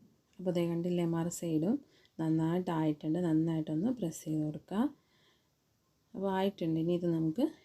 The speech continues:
എടുക്കാം. ഇനി അടുത്തുള്ള ബാക്കിയുള്ള മാവും ഇതുപോലെ എല്ലാം റൊട്ടി ഉണ്ടാക്കി എടുക്കാം കേട്ടോ.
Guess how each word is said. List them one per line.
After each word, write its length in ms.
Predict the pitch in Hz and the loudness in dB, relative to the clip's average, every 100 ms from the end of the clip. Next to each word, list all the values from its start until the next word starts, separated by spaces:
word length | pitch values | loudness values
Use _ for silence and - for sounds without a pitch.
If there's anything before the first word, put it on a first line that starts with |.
| - 170 | -10 -6
എടുക്കാം. 400 | 156 - 180 262 | -6 -6 -2 2
ഇനി 140 | 233 196 | 4 4
അടുത്തുള്ള 580 | 170 165 202 180 190 | 0 -2 -2 0 0
ബാക്കിയുള്ള 560 | 202 170 165 - 180 175 | 0 0 -4 -2 0 2
മാവും 420 | 175 160 165 185 | 2 2 2 2
ഇതുപോലെ 440 | 165 160 156 165 262 - - _ | 2 2 2 2 0 -2 -20 _
എല്ലാം 420 | 165 160 165 190 180 | -4 0 2 2 4
റൊട്ടി 360 | 160 156 156 160 | 2 0 0 2
ഉണ്ടാക്കി 500 | 156 156 160 - 302 - - - | 4 2 -2 2 2 2 -8 -2
എടുക്കാം 360 | - - - | 4 8 10
കേട്ടോ. 200 | - 160 | 10 6